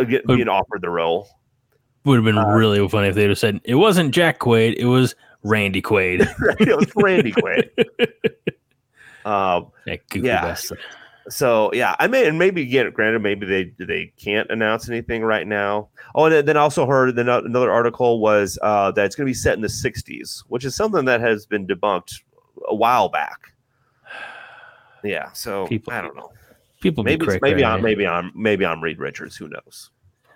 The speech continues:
Speaker 1: I almost,
Speaker 2: I'd take
Speaker 1: I,
Speaker 2: it.
Speaker 1: I have the gray hair for it.
Speaker 2: Actually, realistically, I think I'd, I'd much rather have you as Wolverine.
Speaker 1: I can do that.
Speaker 2: Yeah.
Speaker 1: Me and him are probably about this. Well, it's, we're probably about the same weight.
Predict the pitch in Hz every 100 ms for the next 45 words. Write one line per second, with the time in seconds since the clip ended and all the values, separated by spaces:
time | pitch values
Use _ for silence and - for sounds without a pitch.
0 | - - _ 101 110 107 151 117 107 139
1 | 120 - 151 104 107 98 104 120 - 85
2 | 90 - _ - 131 139 123 120 117 117
3 | 120 107 98 120 104 - 104 - 101 101
4 | 101 104 90 95 95 90 92 87 87 87
5 | 85 - - _ _ _ _ - 143 175
6 | 87 80 60 _ _ _ _ _ _ _
7 | - - - _ _ _ _ _ 123 160
8 | 147 131 113 - 107 95 87 80 87 -
9 | - - 135 143 202 233 269 320 156 95
10 | 110 104 85 69 -